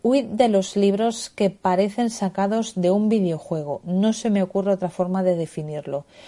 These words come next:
porque carecen de alma. Las ilustraciones ayudan a estimular la imaginación de los niños tanto como el texto,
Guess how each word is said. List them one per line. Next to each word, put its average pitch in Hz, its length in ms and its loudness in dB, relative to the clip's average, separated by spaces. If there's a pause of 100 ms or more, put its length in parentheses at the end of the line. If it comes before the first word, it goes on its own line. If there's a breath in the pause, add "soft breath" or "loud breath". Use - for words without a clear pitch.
(160 loud breath)
porque 190 460 4 (140)
carecen 208 500 0
de 175 120 4
alma. 170 460 2 (600 loud breath)
Las 180 200 -6
ilustraciones 208 880 0
ayudan 202 400 0
a 208 80 2
estimular 185 560 -2
la 214 120 -4
imaginación 185 600 -4
de 214 60 0
los 175 200 -2
niños 214 400 -2
tanto 233 400 -2
como 190 200 -2
el 165 120 -6
texto, 165 460 -6